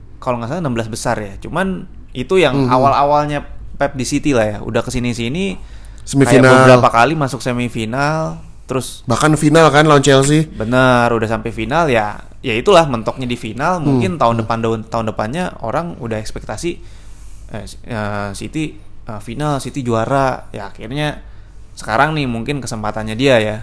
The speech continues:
Speaker 2: Hmm.
Speaker 1: Apalagi kan mung-, eh, di atas kertas mungkin orang-orang pada unggulin mereka.
Speaker 2: Faktor Haaland, De Bruyne kali
Speaker 1: Faktor
Speaker 2: ya.
Speaker 1: Haaland, De Bruyne,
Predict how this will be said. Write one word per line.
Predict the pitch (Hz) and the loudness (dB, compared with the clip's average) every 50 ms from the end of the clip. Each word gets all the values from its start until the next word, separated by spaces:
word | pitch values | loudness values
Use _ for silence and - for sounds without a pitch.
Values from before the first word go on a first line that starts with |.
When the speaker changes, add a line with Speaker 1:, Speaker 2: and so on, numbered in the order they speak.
| - - | -10 -6
Speaker 2:
Hmm. | - 131 131 123 123 127 120 117 95 - | -2 -2 -2 0 -2 -2 -4 -6 -8 -12
Speaker 1:
Apalagi | - - - - 110 104 107 110 127 127 | -14 -12 -8 -6 -4 -4 -2 -2 0 2
kan | 151 143 | 2 2
mung-, | 143 135 123 120 117 107 - - - | 0 0 -4 -4 -6 -8 -12 -14 -8
eh, | - 123 117 110 120 113 110 113 107 98 92 80 73 69 71 - - - | -4 -2 -2 -2 -2 -2 -2 -4 -4 -4 -4 -6 -6 -8 -8 -10 -12 -12
di | 98 120 120 | -10 -6 -4
atas | 113 110 110 117 110 | -4 -2 -4 -6 -8
kertas | - - 170 175 - 160 139 139 147 143 - | -8 -8 -4 2 4 6 6 6 4 2 -2
mungkin | 135 123 120 120 156 151 | -6 -6 -4 -4 -2 0
orang-orang | 139 120 120 117 113 113 117 123 139 143 | 0 2 2 2 2 2 0 0 0 -2
pada | 139 123 117 107 107 107 107 113 | -2 -4 -4 -4 -4 -4 -4 -6
unggulin | 123 113 110 107 110 107 110 110 | -6 -6 -6 -4 -4 -4 -4 -4
mereka. | 110 117 127 120 - - 107 98 95 92 - - - - - - | -2 -2 -2 -4 -4 -6 -8 -8 -8 -10 -14 -18 -18 -18 -18 -10
Speaker 2:
Faktor | - - 123 - - - 120 110 | -4 -2 -2 -2 0 -2 0 0
Haaland, | 110 110 113 117 123 127 127 127 123 | 2 2 2 2 4 4 4 2 2
De | 120 117 | 2 4
Bruyne | 120 127 135 135 131 123 | 6 8 8 8 6 6
kali | 117 120 113 113 110 | 4 2 2 2 2
Speaker 1:
Faktor | 110 113 | 2 2
Speaker 2:
ya. | 107 | 2
Speaker 1:
Haaland, | 107 110 113 120 117 117 | 4 4 4 4 2 0
De | 110 104 | -2 -4
Bruyne, | 98 98 120 123 123 120 120 123 123 123 | -4 -2 0 2 2 2 0 0 -2 -4